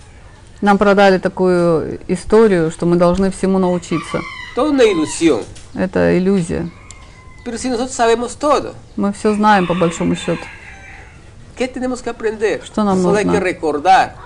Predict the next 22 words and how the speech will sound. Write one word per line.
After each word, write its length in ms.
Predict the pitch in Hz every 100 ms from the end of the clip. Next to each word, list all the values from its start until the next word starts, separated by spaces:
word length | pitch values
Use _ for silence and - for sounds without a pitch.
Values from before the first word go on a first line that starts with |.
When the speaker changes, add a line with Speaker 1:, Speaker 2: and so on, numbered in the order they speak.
| - - - - -
Speaker 1:
Чему 140 | - 220
нам 180 | 214 190
надо 300 | 180 175 180
учиться? 480 | 175 - 165 -
Нам 180 | 170 175
надо 300 | 190 190 190
только 300 | 185 202 202
вспомнить. 480 | - - 202 170 160
Speaker 2:
¿Y 100 | 175
por 180 | 220 214
qué 120 | 285
no 100 | 302
recordamos? 800 | 269 - 262 254 269 269 110 -
Speaker 1:
А 60 | 190
почему 300 | 196 226 233
мы 100 | 233
не 100 | 226
помним? 460 | - 226 190 156 180 - - - - - 988 1017 - 1077 1077 - 1077 1017
Speaker 2:
Porque 320 | 226 247 233 233
no 80 | 240
estamos 480 | 240 233 226 208
en 160 | 220 202